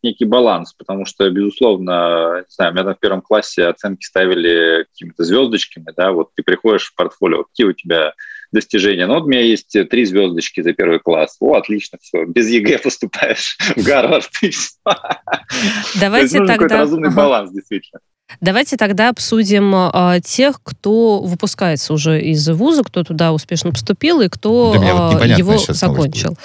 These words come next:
Speaker 2: А, э, Минтруду предложили платить работодателям за трудоустройство безработных, а, выпускников вузов и колледжей. Речь идет о тех выпускниках, которые,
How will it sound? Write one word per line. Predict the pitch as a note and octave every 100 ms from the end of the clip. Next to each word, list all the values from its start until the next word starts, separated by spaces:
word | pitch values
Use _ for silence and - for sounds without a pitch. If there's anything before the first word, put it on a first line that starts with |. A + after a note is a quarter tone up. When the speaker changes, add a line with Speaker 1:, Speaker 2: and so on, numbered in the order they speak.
| - - - -
Speaker 2:
А, | F3+ F3+ F3+ - -
э, | G1+ -
Минтруду | G3+ A3+ A3+ - G#3+ G#3+ D#4 D4+ B3 - -
предложили | - G3+ F3+ F3+ F3+ A#3+ A#3+
платить | A3+ - F#3+ F#3+ - F3 -
работодателям | D#3+ D3 D#3+ E3 A#3 F4+ - F3 D#3+
за | E3 E3+ A3
трудоустройство | A3+ F#3+ D#3+ E3+ - A#3 C4 - F#3
безработных, | D#3+ F#3 G3+ E3+ D#3+ F#3 G#3 F3 -
а, | E3+ D#3
выпускников | E3 D#3+ - F3 E3 G3 A3 -
вузов | E3 D#3+ G3 F#3 - -
и | F3+ F3 _
колледжей. | - F3+ D#3 - C#3+ C#3+
Речь | F#3+ -
идет | F3+ F3
о | E3+
тех | - F#3+ -
выпускниках, | E3+ D3+ - F3+ F3 C4+ D#4+ -
которые, | F#3 E3 G#3 A3 F#3